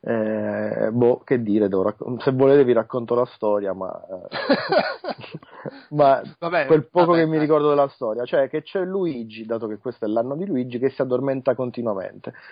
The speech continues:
Speaker 1: e quindi c'è tutto atto-, attorno a questo fatto che Luigi si addormenta, c'è il mondo dei sogni, eh, o-, Onigiri-, Onirolandia, Ogi-, Originolandia,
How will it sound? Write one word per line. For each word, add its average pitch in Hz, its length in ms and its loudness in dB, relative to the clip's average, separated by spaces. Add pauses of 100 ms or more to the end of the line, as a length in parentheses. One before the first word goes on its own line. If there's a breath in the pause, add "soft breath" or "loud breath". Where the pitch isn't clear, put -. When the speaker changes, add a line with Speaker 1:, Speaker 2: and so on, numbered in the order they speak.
(160 loud breath)
Speaker 1:
e - 140 4
quindi 139 280 2
c'è 123 120 0
tutto 135 220 -4
atto-, 135 200 0
attorno 123 360 0
a 120 40 -8
questo 123 280 -2
fatto 120 260 0
che 117 80 0
Luigi 117 300 0
si 120 80 0
addormenta, 131 600 2
c'è 104 440 -2
il 104 120 -4
mondo 117 340 -2
dei 123 140 2
sogni, 107 540 0 (380 loud breath)
eh, 101 100 -6
o-, 98 680 -4 (300)
Onigiri-, 120 600 4
Onirolandia, 120 1120 4
Ogi-, 123 380 -2
Originolandia, 120 1400 0